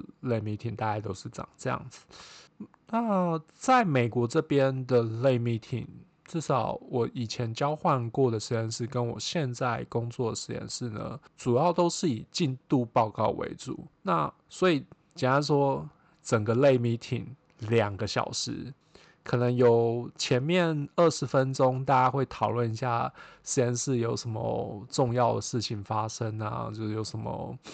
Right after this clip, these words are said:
呃，例如，呃，是不是有人要来检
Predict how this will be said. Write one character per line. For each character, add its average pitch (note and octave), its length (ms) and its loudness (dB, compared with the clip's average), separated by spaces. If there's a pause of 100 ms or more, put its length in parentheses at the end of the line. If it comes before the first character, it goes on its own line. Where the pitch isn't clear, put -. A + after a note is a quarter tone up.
(400)
呃， A#2 160 -4
例 A2+ 100 -2
如， A#2 580 -2 (280)
呃， A2+ 120 -4
是 A#2+ 160 -6
不 G#2+ 60 -4
是 A2 480 -2
有 G#2+ 120 -2
人 G#2 120 -4
要 A2+ 140 2
来 G#2+ 280 -4
检 G#2+ 180 -6